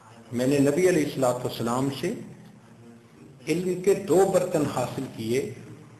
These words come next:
एक इल्म मैं तुम लोगों में फैलाता हूं, और अगर दूसरा इल्म फैलाऊं, तो गले पर छुरी फिर जाए। वो इल्म मार्फत था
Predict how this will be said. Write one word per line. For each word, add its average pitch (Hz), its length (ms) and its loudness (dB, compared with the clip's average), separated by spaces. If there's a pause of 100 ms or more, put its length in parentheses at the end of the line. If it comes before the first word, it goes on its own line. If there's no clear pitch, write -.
(1040)
एक 180 520 0
इल्म 196 420 4
मैं 147 260 2
तुम 170 220 2
लोगों 156 280 4
में 170 120 -2
फैलाता 107 560 -2
हूं, 123 300 -2 (1400)
और 139 260 0
अगर 165 260 2
दूसरा 165 540 0
इल्म 175 400 0
फैलाऊं, 151 800 2
तो 156 300 -2
गले 135 460 -2
पर 156 400 -4
छुरी 151 300 -4
फिर 101 260 -8
जाए। 90 200 -10 (1700)
वो 135 120 0
इल्म 185 480 -2
मार्फत 156 560 -4
था - 400 -12